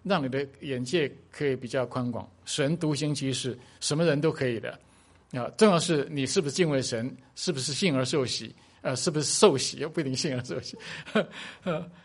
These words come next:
呃，呃，对我来说，我还是觉得，呃，呃，呃，呃，到水里面死了，出来又活了，这好，好了，好了无比，对吗？若许可，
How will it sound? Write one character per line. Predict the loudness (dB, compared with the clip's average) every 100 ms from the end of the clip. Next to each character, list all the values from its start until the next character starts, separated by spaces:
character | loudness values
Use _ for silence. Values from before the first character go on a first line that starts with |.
| -20 -10
呃， | -6 -6 -8 -10
呃， | -4 -4 -4 -10 _ -8 8
对 | 10
我 | 10
来 | 8
说， | 8 8 8 6 -12 -20 _ _ -4
我 | 2
还 | 2
是 | 2
觉 | 2
得， | 2 2 -2 -20 _ _ -10
呃， | -10 -10 _ -16
呃， | -14 -10
呃， | -8 -6 -8 -16 -20 -20 -16
呃， | -12 -12 2
到 | 4
水 | 4 2
里 | 2
面 | 2
死 | 0 0
了， | -2 -2 -6 -20 -6
出 | 0
来 | 2
又 | 2
活 | 0 -6
了， | -8 -14 _ -4
这 | -4 -4 -10 -20
好， | -18 -18 _ -20 -20 -4
好 | -2
了， | -2 -2
好 | -2
了 | 0
无 | -2
比， | -4 -8 0
对 | 0
吗？ | 2 -2 -6 -20 -20 -16 2
若 | 6 8
许 | 6 2
可， | 2